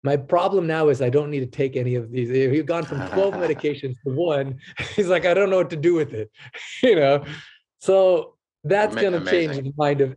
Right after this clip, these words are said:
Speaker 1: any skeptic, you know,
Speaker 2: Okay.
Speaker 1: in my own case of my father,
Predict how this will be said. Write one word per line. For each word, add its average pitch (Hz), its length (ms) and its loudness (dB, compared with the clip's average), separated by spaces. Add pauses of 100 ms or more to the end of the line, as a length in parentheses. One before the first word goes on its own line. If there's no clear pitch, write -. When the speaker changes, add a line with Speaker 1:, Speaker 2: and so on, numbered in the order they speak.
Speaker 1:
any 185 240 2
skeptic, 139 680 0 (300)
you 165 160 4
know, 156 180 2
Speaker 2:
Okay. 147 100 -2 (120)
Speaker 1:
in 240 300 -2
my 202 260 -2
own 185 380 -2 (120)
case 185 320 0
of 143 120 -4
my 143 160 -2
father, 135 640 -4